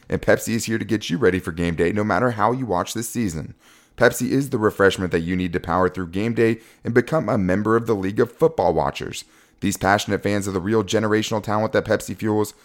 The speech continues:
because Pepsi isn't made for those who play the game, it's made for those who watch it. Pepsi, made for football watching. Before we get started, we are three writers who got our start at San Diego Sports Domination, San Diego's top sports blog, and we've been covering the Chargers now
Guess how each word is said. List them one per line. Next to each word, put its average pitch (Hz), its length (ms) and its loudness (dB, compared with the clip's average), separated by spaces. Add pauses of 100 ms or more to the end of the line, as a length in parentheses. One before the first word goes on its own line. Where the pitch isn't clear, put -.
(160)
because 110 240 -2
Pepsi 127 300 2
isn't 120 200 -2
made 120 200 0
for 90 80 -2
those 85 180 2
who 90 80 -4
play 80 160 2
the 80 100 0
game, 80 300 -2 (180)
it's 107 200 -6
made 82 160 0
for 85 60 -6
those 90 200 0
who 123 60 -2
watch 110 320 2
it. 71 160 -12 (420)
Pepsi, 127 480 2 (340)
made 85 200 -2
for 107 100 -4
football 90 360 2
watching. 82 420 -4 (580)
Before 131 240 4
we 127 80 4
get 123 160 4
started, 113 500 2
we 117 120 4
are 107 120 6
three 107 300 -6
writers 101 320 0
who - 60 -10
got 95 140 0
our 95 100 0
start 101 200 2
at 92 120 -2
San 98 260 -2
Diego 90 240 -2
Sports 156 380 -2
Domination, 101 640 -2 (380)
San 90 220 0
Diego's 85 320 0
top 87 240 -2
sports 87 300 -2
blog, 87 240 2
and 87 80 -4
we've 87 100 -2
been 85 140 -4
covering 90 400 0
the 82 80 -4
Chargers 90 420 0
now 87 240 -2